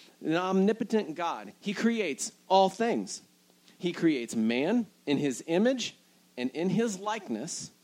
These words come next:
And in that image and likeness, he says, "Now go,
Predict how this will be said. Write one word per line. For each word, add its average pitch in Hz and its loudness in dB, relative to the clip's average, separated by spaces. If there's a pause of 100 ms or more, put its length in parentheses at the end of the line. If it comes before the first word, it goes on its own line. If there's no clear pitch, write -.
(400)
And 170 4
in 220 10
that 196 0
image 240 4
and 190 2
likeness, 190 -2
he 247 -2
says, 165 -2
"Now 160 0 (380)
go, 190 6